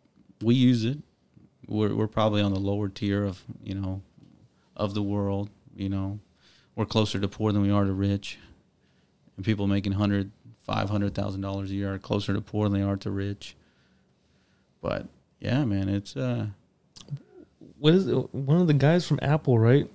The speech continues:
Speaker 2: One of the guys from Apple doesn't even allow their kids to have a phone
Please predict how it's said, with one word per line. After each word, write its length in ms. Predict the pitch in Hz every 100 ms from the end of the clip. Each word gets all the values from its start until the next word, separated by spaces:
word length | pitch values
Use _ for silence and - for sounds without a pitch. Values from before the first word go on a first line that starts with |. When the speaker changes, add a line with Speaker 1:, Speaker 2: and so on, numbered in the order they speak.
| - - -
Speaker 2:
One 200 | 139 170
of 60 |
the 60 | 165
guys 260 | 139 147 139
from 120 | 127
Apple 240 | 135 131
doesn't 340 | 120 123 127 123
even 220 | 117 110
allow 240 | 107 113
their 160 | 113 104
kids 260 | 113 110 -
to 80 |
have 180 | 101 104
a 60 | 98
phone 380 | - 107 110